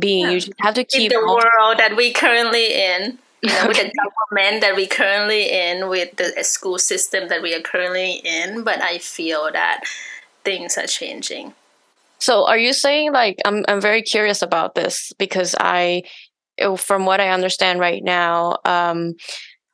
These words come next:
Speaker 1: as far as I go into spirituality, is just that and also Buddhism in mixture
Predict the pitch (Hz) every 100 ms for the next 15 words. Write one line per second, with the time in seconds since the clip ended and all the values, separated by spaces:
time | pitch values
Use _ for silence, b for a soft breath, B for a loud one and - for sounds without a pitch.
0 | - 185 - 196 180 175 170 185 175 170
1 | 175 170 - 175 - 180 170 - 214 214
2 | 196 208 170 170 - 175 - 175 170 -
3 | B B _ _ - 190 185 180 202 185
4 | 180 190 170 151 165 - 180 175 165 151
5 | - - 202 233